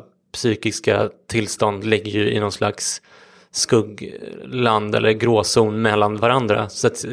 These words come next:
helt fel tycker jag kanske inte att det är, men då kanske det gäller även andra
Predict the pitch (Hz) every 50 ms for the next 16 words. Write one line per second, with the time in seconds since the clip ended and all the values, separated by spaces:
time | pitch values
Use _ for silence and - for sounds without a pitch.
0 | 110 107 117 110 101 127 147 147 139 - - - 110 107 107 113 - - - _
1 | _ - - _ - - _ - _ _ _ _ _ _ - 117 - - 110 -
2 | 95 - 104 98 - - - - 120 117 110 113 110 110 - 117 - - 110 107
3 | 104 104 107 104 107 110 - _ - - - - - - _ _ - 113 113 104
4 | 104 104 104 104 104 107 117 113 110 104 101